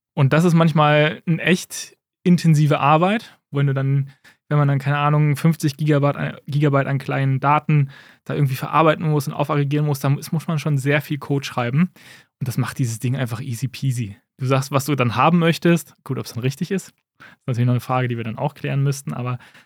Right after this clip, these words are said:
das, äh, ist sehr faszinierend, wie schnell das geht. Und auch vor allen Dingen, ich weiß nicht, ob du das kennst, wenn ich mal diese Funktion geschrieben habe, es war so frustrierend. Dann hast du's getestet und dann kam Fehler.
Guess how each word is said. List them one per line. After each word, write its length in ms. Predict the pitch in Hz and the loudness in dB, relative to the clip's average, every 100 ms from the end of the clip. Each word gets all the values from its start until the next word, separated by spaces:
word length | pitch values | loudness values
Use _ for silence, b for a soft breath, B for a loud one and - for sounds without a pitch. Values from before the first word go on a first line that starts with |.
| b _ | b _
das, 300 | - 131 - - | -6 -6 -4 -2
äh, 460 | 131 127 127 127 | 0 2 0 0
ist 400 | 123 - _ - | -4 -8 _ -6
sehr 160 | 165 143 | -2 0
faszinierend, 640 | - 147 - - 135 123 | -2 -6 -6 -4 -2 -2
wie 60 | 120 | -6
schnell 200 | - 117 | -8 -8
das 160 | 110 - | -8 -12
geht. 280 | - - _ _ _ _ _ - | -14 -14 _ _ _ _ _ 0
Und 120 | 180 151 | 2 2
auch 80 | |
vor 120 | 139 143 | 0 0
allen 120 | 143 | 2
Dingen, 180 | 143 139 B B B B - | 2 -2 B B B B -10
ich 200 | 120 151 - - - - - | -8 -8 -12 -20 -20 -20 -20
weiß 240 | 190 160 170 | -4 2 4
nicht, 80 | 165 | 4
ob 80 | |
du 80 | 143 | 4
das 160 | 208 - | 2 4
kennst, 360 | 220 226 - - | 0 0 0 -4
wenn 120 | 151 | -2
ich 120 | 151 | 0
mal 100 | 165 | 0
diese 140 | 151 | -2
Funktion 380 | 139 160 139 190 | -2 -4 0 0
geschrieben 280 | 180 - 156 | 0 0 0
habe, 100 | 160 | 0
es 140 | 156 | -4
war 60 | 139 | -6
so 100 | 139 | -8
frustrierend. 680 | 135 139 135 - 135 127 131 B B | -8 -8 -8 -6 -4 -4 -6 B B
Dann 100 | 131 | -6
hast 100 | 127 139 | -4 -6
du's 120 | - | -10
getestet 460 | 143 160 151 160 | -8 -6 -6 -6
und 80 | 151 | -2
dann 80 | 139 | -2
kam 160 | 139 123 | -2 -4
Fehler. 460 | - 123 110 113 | -4 -4 -4 -10